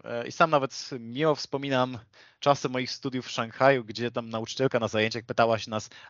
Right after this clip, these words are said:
„A z jakich V P N ów korzystacie? Co tam polecacie?” No, tutaj <laughs> niektórzy może, e, powiedzą: „O, chciała was sprawdzić, tak?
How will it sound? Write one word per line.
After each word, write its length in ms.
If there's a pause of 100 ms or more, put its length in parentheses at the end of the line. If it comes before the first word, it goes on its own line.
(140)
„A 140
z 40
jakich 220
V 80
P 120
N 80
ów 80
korzystacie? 560
Co 120
tam 160
polecacie?” 720 (460)
No, 180
tutaj 260 (320)
<laughs> 300
niektórzy 500
może, 300 (380)
e, 360 (320)
powiedzą: 420
„O, 220 (260)
chciała 360
was 180
sprawdzić, 760
tak? 240